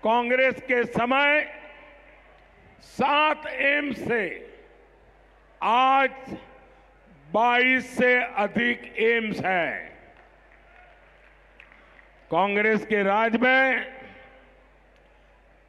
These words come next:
पचहत्तर प्रतिशत से ज्यादा लोगों के पास नल कनेक्शन नहीं था, यानी सिर्फ पच्चीस प्रतिशत घरों में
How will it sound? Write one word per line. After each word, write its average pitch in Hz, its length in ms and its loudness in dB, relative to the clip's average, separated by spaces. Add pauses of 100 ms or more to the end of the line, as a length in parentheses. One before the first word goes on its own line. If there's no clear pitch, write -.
(540)
पचहत्तर 294 840 2
प्रतिशत 269 880 0
से 269 200 2
ज्यादा 247 440 2
लोगों 226 400 0
के 220 120 0
पास 247 840 -2 (1700)
नल 233 480 0
कनेक्शन 269 680 0
नहीं 247 380 2
था, 277 280 0
यानी 311 640 2 (720)
सिर्फ 330 680 2
पच्चीस 330 640 2
प्रतिशत 285 920 -2
घरों 262 300 2
में 269 520 -2